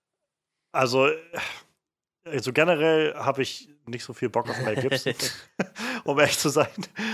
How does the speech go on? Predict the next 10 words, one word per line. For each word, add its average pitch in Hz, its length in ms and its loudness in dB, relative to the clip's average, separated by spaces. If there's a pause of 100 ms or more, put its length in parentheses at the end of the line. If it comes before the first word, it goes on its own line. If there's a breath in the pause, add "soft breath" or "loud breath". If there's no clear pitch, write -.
(400 loud breath)
Ähm, 113 640 0 (640)
davon 147 360 2
ab, 156 300 0
alles, 156 260 0
was 143 160 0
ich 156 140 -8
bisher 131 300 0
gehört 110 340 -2
hab, 135 260 -4
war 104 460 -2